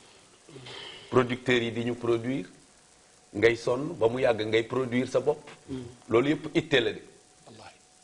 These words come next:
Speaker 1: Xam nga loola ma xamul woon man sama baatin la. <laughs> Léegi bi ma ko xamee lëntatuma.
Speaker 2: Leer.
Speaker 1: Ñu nekk ci. Di nab nabi. Di nab nabi, di nab nabi. Ba Yàlla dogal ñu ñëw ci année deux mille douze.
Speaker 2: Mhm.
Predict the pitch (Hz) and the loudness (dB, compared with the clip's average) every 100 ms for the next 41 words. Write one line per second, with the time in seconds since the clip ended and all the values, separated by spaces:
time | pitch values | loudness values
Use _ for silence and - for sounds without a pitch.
0 | _ 104 120 139 165 185 180 175 160 156 | _ -2 2 4 6 6 6 2 2 2
1 | 131 110 113 113 123 123 120 120 131 135 | 2 2 2 -2 -2 4 4 4 -4 -6
2 | - - - - - - - 131 131 127 | -8 -10 -16 -16 -14 -8 0 2 2 2
3 | 151 151 - - 143 123 131 165 165 156 | 2 2 0 2 4 4 2 2 2 2
4 | 160 170 - - - - - - - - | 2 -2 -4 -10 -14 -18 -16 -18 -18 -20
5 | - - - - - 127 117 - 170 147 | -20 -20 -20 -18 -8 -6 -6 -6 -2 4
6 | 240 262 254 - - 139 - 135 113 - | 6 6 4 0 -6 -6 -8 -16 -16 -8
7 | 135 185 208 196 160 151 120 107 113 113 | 0 2 2 0 2 2 0 -6 -16 -16
8 | 107 - - 135 170 170 139 160 147 165 | -18 -16 0 2 4 2 0 -2 -2 -4
9 | 156 - - 127 156 160 131 143 131 156 | -10 -16 -6 -2 -2 -2 -2 -2 -2 -4
10 | 151 - 139 165 170 156 151 135 135 135 | -6 0 2 2 2 2 2 4 2 2
11 | 131 135 131 131 127 127 - 123 123 127 | 0 0 0 -2 -4 -6 -2 -2 0 -2
12 | 110 131 135 135 110 87 92 85 73 - | -2 0 0 -2 -4 -6 -6 -8 -12 -16
13 | - _ _ _ - 90 - _ _ _ | -20 _ _ _ -20 -20 -20 _ _ _
14 | _ - 143 | _ -12 -10